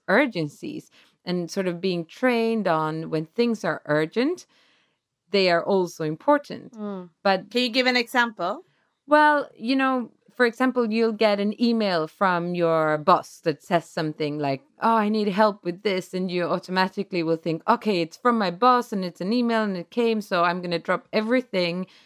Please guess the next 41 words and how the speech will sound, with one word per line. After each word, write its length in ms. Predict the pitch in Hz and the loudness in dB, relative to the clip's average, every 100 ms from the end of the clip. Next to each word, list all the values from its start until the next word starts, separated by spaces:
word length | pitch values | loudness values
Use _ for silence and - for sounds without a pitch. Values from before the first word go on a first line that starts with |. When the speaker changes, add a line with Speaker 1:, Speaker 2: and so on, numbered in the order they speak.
| _ - | _ -4
Speaker 1:
and 120 | 185 | -2
I'm 140 | 180 | -2
gonna 200 | 170 175 | -4 -6
do 240 | 160 196 196 | -4 -4 0
that 320 | 175 156 151 _ _ _ - | 2 2 0 _ _ _ 2
right 320 | 185 165 156 - | 4 4 0 -2
now." 460 | 196 202 110 127 - _ _ _ - | 2 2 0 -8 -16 _ _ _ 0
Whilst 440 | 185 175 170 - | 4 4 2 -4
if 140 | 180 180 | -12 -8
you 240 | 180 170 | -6 -4
would 380 | 165 160 - - | -4 -4 -8 -14
sort 220 | - 175 | -4 -2
of 140 | 156 - | -2 -2
think 280 | 247 277 | 0 0
back 240 | - 175 170 | 2 0 0
and 80 | 165 | -4
say, 120 | 165 | -2
"Well, 280 | 175 180 180 | 0 0 0
actually, 600 | 202 214 - 190 170 180 | -2 -2 -8 -8 -6 -4
I'm 200 | 165 160 | -2 -2
working 420 | 165 185 - 185 | 0 -2 -4 -8
on 140 | 165 156 | -6 -2
this 240 | 156 - | -4 -4
really 520 | 175 190 180 165 156 151 | -4 -2 0 0 -2 -2
important 640 | 151 - 160 156 151 147 | -4 -2 -2 -2 -8 -8
strategy 600 | - 185 170 160 165 156 | -6 -2 -2 -2 -6 -6
plan 520 | - 175 165 165 165 | -4 -2 0 0 -2
or 220 | 156 147 147 - _ | -4 -4 -8 -18 _
setting 380 | - 190 170 170 | -4 -2 0 0
the 100 | 165 | -2
budget 540 | 151 165 165 165 160 | 0 0 2 0 0
or 100 | 151 | -4
preparing 680 | 143 165 - 180 175 165 160 | -6 -10 -2 0 2 2 -2
this 340 | 156 147 - _ _ | -4 -6 -14 _ _
project 420 | 202 175 175 165 | -2 -2 -2 -4
that 100 | 165 | -2
I'm 200 | 156 156 | -2 0
working 440 | 156 170 - 165 160 | 0 -2 -2 -8 -4
on 260 | 151 156 156 | -4 -4 -6
right 200 | 147 147 | -8 -8
now. 340 | 151 147 156 | -6 -4 -4